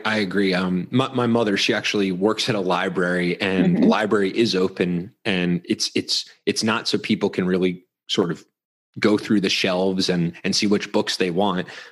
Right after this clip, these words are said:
Speaker 1: Uh, they're doing
Speaker 2: Right.
Speaker 1: curbside pickup, so you have to reserve it. But in terms of a public library, they do have open spaces where I believe it's twenty-five percent of the maximum occupancy.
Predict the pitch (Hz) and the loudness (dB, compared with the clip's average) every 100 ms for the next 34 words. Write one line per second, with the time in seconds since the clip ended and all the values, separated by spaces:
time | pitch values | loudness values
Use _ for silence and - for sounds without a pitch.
0 | - 92 95 95 101 92 98 104 - 95 | -4 0 0 0 0 2 2 2 2 -4
1 | 90 - 104 90 82 90 90 95 - 87 | -4 -4 -4 -4 -4 -2 -2 -2 0 0
2 | 80 87 101 127 - - - 107 104 127 | 0 0 0 -2 -6 -6 -2 0 0 0
3 | 117 104 92 87 120 139 131 - 90 90 | 2 2 0 -2 -2 0 0 0 -2 0
4 | 90 87 90 82 107 101 101 92 82 - | 0 0 0 2 2 2 -2 -4 -4 0
5 | 101 92 87 - 92 90 - 104 98 - | 0 0 -2 -2 -2 -2 0 0 0 -6
6 | - _ - 98 92 90 90 104 95 90 | -20 _ 0 2 2 0 0 -2 -4 0
7 | 113 92 - - 104 101 101 98 - 98 | 0 -2 -6 -4 0 0 0 -4 -4 -4
8 | 90 92 95 85 87 87 90 - 95 85 | -2 -2 0 -2 -2 -2 -2 -2 -2 -2
9 | - 80 - 104 113 110 - 139 | -4 -6 -4 -4 -2 -2 0 0